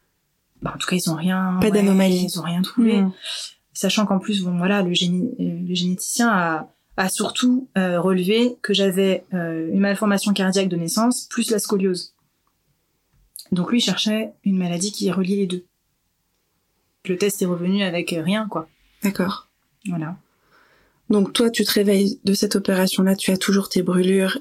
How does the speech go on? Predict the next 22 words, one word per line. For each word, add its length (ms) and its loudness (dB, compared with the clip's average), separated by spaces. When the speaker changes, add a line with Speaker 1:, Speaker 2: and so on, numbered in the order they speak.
Speaker 2:
et 260 2
tes 220 0
fourmillements ? 640 2
Speaker 1:
Oui, 160 0
en 80 0
fait, 140 0
j'ai 100 0
fait 100 -2
l'opération, 540 -2
euh, 220 -2
assez 280 -6
tard, 360 -6
assez 240 -6
tardivement. 580 0
Je 120 0
l'ai 60 -4
faite 160 -2
en 80 -2
février 340 0
deux 100 0
mille 160 0
vingt-deux. 440 -2